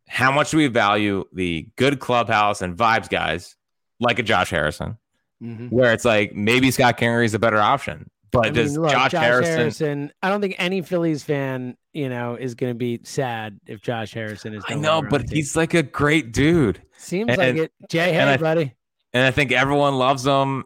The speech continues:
Speaker 1: And he, he made some sick plays at third in the game, like, <laughs> a couple
Speaker 2: Yeah.
Speaker 1: weeks ago.
Speaker 2: Yeah, he has, he has
Speaker 1: But
Speaker 2: some flashes. He has some moments where you're like, "Oh, there's that guy." I mean, he was a really good, he's had a great career, like, for, for his talent level and his abilities. Like, he's really had a really nice career.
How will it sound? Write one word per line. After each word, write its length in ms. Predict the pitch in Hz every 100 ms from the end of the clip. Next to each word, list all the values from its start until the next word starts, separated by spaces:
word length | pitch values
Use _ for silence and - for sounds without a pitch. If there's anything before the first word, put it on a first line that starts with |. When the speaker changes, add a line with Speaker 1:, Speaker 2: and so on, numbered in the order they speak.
| _
Speaker 1:
And 480 | 113 117 117 117 113
he, 240 | 117 113 - - -
he 80 | -
made 160 | 349
some 120 | 180 110
sick 360 | - 220 -
plays 280 | 151 151 113
at 80 | 110
third 240 | 120 107
in 80 | 90
the 40 |
game, 220 | 85 92 87
like, 160 | 87
<laughs> 80 | -
a 220 | 101 -
couple 240 | - 151 127
Speaker 2:
Yeah. 60 |
Speaker 1:
weeks 180 | 147 -
ago. 320 | 143 151 156
Speaker 2:
Yeah, 420 | 139 139 127 127
he 120 | 143 214
has, 220 | 226 190
he 100 | 226
has 80 | -
Speaker 1:
But 80 | -
Speaker 2:
some 100 | 214
flashes. 720 | - 180 156 143 127 110 101
He 80 | 170
has 140 | 156
some 160 | 156 139
moments 340 | 139 123 110
where 100 | 139
you're 80 | 139
like, 140 | 160
"Oh, 160 | 403 392
there's 200 | 311 294
that 200 | 170 127
guy." 240 | 127 131 180
I 20 |
mean, 120 | 226
he 60 | 247
was 240 | 339 349
a 60 | 349
really 220 | 320 311
good, 160 | 277 - _
he's 180 | 285 262
had 120 | 311
a 60 | 254
great 380 | 185 196 233
career, 420 | - 202 196 170 131
like, 220 | 156 147
for, 260 | - 202
for 380 | - - 202 226
his 440 | 180 175 196 160 -
talent 400 | - 160 208 202
level 380 | 214 202 196 202
and 180 | - 165
his 100 | 143
abilities. 600 | 135 160 165 165 165 139
Like, 240 | 156 143 _ _ _ _
he's 260 | 208 214 147
really 240 | 202 254
had 140 | 240 208
a 60 |
really 400 | 151 151 170 196
nice 300 | 185 165 165
career. 580 | - 175 190 226 139 120